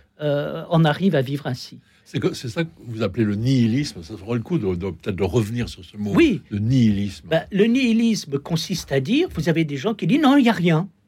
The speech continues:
Speaker 1: Il y a métaphysiquement rien. Circuler, il y a rien à voir. » Mais je dis, « Mais est-ce que vous vous rendez compte la parole que vous venez de dire ? C'est-à-dire, s'il n'y avait rien,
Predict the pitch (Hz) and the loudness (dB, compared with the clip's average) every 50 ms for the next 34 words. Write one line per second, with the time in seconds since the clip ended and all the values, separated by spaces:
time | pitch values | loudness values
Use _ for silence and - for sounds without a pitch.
0 | - - - - - - _ - 170 190 202 233 - - 233 196 - - 208 175 | -18 -14 -14 -14 -14 -10 _ 2 4 6 6 6 4 2 0 -2 -2 -2 -2 -2
1 | 185 196 - - 196 185 175 - 170 185 196 233 254 - - _ - - - 302 | -2 -4 -2 0 0 0 0 2 2 2 2 2 0 -2 -10 _ -12 -6 -2 -2
2 | - - - 233 226 254 311 269 226 185 - - 180 190 190 185 165 143 147 156 | -2 0 2 2 2 4 2 2 0 0 0 0 -2 -2 -2 -2 -2 -2 -2 -2
3 | 147 139 127 - _ - - _ - 143 135 - 190 190 165 208 196 165 151 - | -2 -2 -4 -6 _ -20 -12 _ -2 0 2 4 4 4 4 2 2 2 2 0
4 | - - - 139 110 113 110 120 - - - - 262 359 311 214 190 - - 220 | 0 -2 -2 -2 -2 -4 -8 -10 -6 -2 0 2 2 2 4 2 0 0 0 -6
5 | 262 349 - - - 139 - - 156 131 170 175 180 165 - 139 120 135 131 123 | -6 -6 -6 -6 -6 -4 -2 -2 0 0 0 0 0 -2 -2 -2 -2 -2 -2 0
6 | 139 127 127 120 117 - 233 294 127 - 139 - - - - - - - 214 208 | 0 0 0 -2 -2 -2 0 0 0 0 -2 -6 -12 -20 -20 -4 0 2 2 4
7 | 262 220 196 208 - - - - 247 240 220 196 175 135 135 127 120 120 123 - | 4 2 2 2 0 -2 -2 2 4 6 6 6 6 4 0 -2 -4 -6 -4 -2
8 | 185 196 240 - | -2 0 0 -2